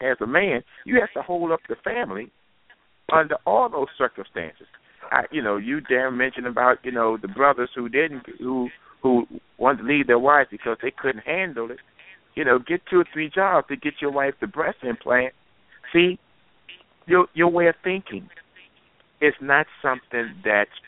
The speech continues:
popular in our community. So much so that, as I said, you know, already three times before, people leave for stuff le-, way less than this,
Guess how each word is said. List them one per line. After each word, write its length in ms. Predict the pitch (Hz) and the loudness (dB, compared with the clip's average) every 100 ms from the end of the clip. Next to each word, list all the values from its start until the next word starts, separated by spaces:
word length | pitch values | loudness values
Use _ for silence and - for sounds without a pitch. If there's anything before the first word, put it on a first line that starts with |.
| - | -4
popular 600 | 78 82 - 92 90 - _ _ - _ _ - | 0 0 -2 -4 -4 -8 _ _ -20 _ _ -2
in 180 | 139 123 | -2 4
our 180 | 117 117 - | 4 4 -2
community. 380 | 127 156 117 - 117 117 _ _ - _ _ - - | -6 -6 -6 -10 -20 -20 _ _ -20 _ _ -4 4
So 160 | 147 | 4
much 300 | 139 156 185 - - | 4 -2 -2 -4 -4
so 340 | 110 87 87 - - _ - 120 | 0 0 -2 -8 -20 _ -10 -6
that, 200 | 113 110 | -2 2
as 180 | 117 110 | 0 2
I 160 | 113 110 - | 0 0 0
said, 280 | 117 110 | 2 2
you 80 | 117 | 0
know, 200 | 104 95 - | 0 0 0
already 520 | 104 110 117 135 120 - | 2 2 2 0 -2 -4
three 160 | 117 107 | -6 0
times 280 | 135 135 107 | 2 2 0
before, 420 | 107 - 196 110 - - - - | -4 2 4 4 -2 -10 -16 -2
people 300 | 185 220 143 | 0 2 2
leave 260 | 120 143 139 | 4 2 0
for 120 | - 110 - | -2 -4 2
stuff 180 | 160 - | 0 2
le-, 200 | 165 - - 143 | 2 2 -2 2
way 220 | 233 262 | 2 4
less 200 | 123 95 - | 4 4 2
than 120 | 104 | -4
this, 180 | 90 - | -2 -6